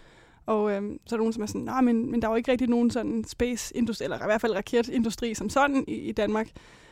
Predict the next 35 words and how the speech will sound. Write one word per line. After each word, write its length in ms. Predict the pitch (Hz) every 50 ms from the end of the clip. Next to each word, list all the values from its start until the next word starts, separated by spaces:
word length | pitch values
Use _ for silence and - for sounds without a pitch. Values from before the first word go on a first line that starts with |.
| - - -
Og 60 | 220 214
nej, 320 | 202 180 - 214 247 269
men, 360 | 247 247 220 214 214 208 - 226
men 300 | 220 220 214 - - 220
bliver 100 | 240 226
du 60 | 220
rigtig 200 | 185 240 269 247
god 160 | 285 277 262
til 100 | - 262
at 100 | 220 226
skrive 260 | - - 247 220 226
kode 300 | - - 254 247 262 269
i 40 | 247
C 140 | - 247 233
plus 160 | 214 240 233
plus, 320 | - - 254 262 240 - -
jamen, 120 | 220 220
så 100 | 220 233
kan 80 | 233 247
du 40 | 240
nok 120 | 233 220
også 160 | 220 226 -
bruge 260 | - 240 254 262 269
den 160 | 247 233 220 -
erfaring 460 | 220 - - 254 262 226 214 220 214
et 60 | 196
andet 240 | 196 226 254 277 -
sted. 240 | - - 233 226 247
Og 200 | 262 - 208 -
bliver 140 | 240 226
du 60 | 220 196
rigtig 200 | 233 254 254 -
god 180 | 269 254 247
til 160 | - - 269
at, 240 | 247 220 196 202 208